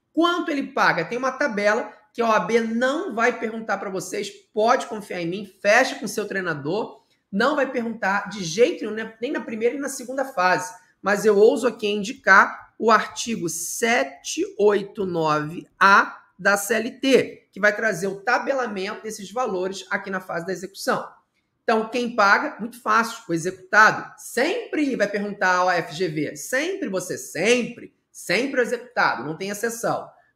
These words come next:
Quanto? Artigo sete oito nove A da C L T tem um tabelamento lá.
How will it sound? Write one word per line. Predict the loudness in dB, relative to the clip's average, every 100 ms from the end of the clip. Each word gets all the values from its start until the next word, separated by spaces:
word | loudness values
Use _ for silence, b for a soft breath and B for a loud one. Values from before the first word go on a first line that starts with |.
| _
Quanto? | 6 8 6 2 -12 -20 _
Artigo | -4 -4 -6 -12 -12
sete | -8 -2 0 -2 -2
oito | -4 -4
nove | -2 -2 -2 -2
A | 0
da | 0
C | -2
L | -8
T |
tem | -10 -8
um |
tabelamento | -4 -2 -2 -2 -4 -4 -2
lá. | 0 0 -2 -10